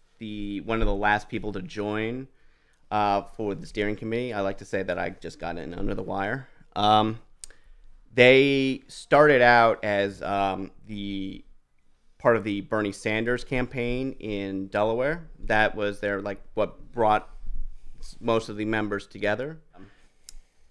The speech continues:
After Bernie lost, quote unquote, uh, they, uh, he said, uh, you know, he urged people to keep going,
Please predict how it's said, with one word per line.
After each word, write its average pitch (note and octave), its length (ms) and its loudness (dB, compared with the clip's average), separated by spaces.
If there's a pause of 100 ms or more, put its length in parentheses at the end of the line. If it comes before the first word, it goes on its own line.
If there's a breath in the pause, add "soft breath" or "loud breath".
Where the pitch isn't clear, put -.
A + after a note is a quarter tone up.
(160)
After A2 640 6 (140)
Bernie A2 380 4
lost, G#2 720 0 (800 soft breath)
quote A2 180 0
unquote, G2 480 -2 (500 soft breath)
uh, G#2 300 8 (1600 loud breath)
they, A2+ 320 8
uh, G#2 360 8 (260)
he B2 320 0
said, A2+ 640 4
uh, G2+ 320 4 (420)
you G2+ 120 -6
know, D#2+ 140 -6
he A2 260 -8 (420)
urged A2+ 420 6
people A#2 460 0
to G2 540 -2 (420)
keep A#2 220 -4
going, A#2+ 580 0